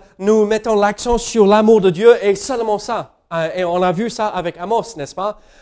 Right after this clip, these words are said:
Mais la Bible ne dit pas que Dieu est amour, amour, amour. Dieu dit qu'il est saint, saint, saint. Et donc, chaque, euh, attribut, euh,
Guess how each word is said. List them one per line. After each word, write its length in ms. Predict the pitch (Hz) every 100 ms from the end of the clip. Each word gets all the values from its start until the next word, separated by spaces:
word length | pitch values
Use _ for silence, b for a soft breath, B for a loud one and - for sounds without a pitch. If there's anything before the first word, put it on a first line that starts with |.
| b
Mais 160 | 202 202
la 220 | 196 202
Bible 320 | 196 302 262
ne 100 | 214
dit 240 | 196 220
pas 500 | 214 _ - 285 311
que 120 | 269 202
Dieu 240 | 160 233
est 120 | 175
amour, 380 | 151 190 233 185
amour, 320 | 180 208 175
amour. 480 | 170 220 320 240 165 b b -
Dieu 200 | 269 294
dit 340 | 220 294 294
qu'il 380 | 262 233 214 220
est 100 | 185
saint, 500 | - - 240 233 214 _ -
saint, 400 | - 220 202 175 _ _
saint. 400 | - - 202 143 _ _ b b b
Et 80 | 240
donc, 260 | 269 277 269 214 B
chaque, 440 | - - 285 285 262
euh, 800 | 233 208 196 190 185 170 165 156 -
attribut, 760 | 262 262 - 214 247 262 185 -
euh, 220 | 196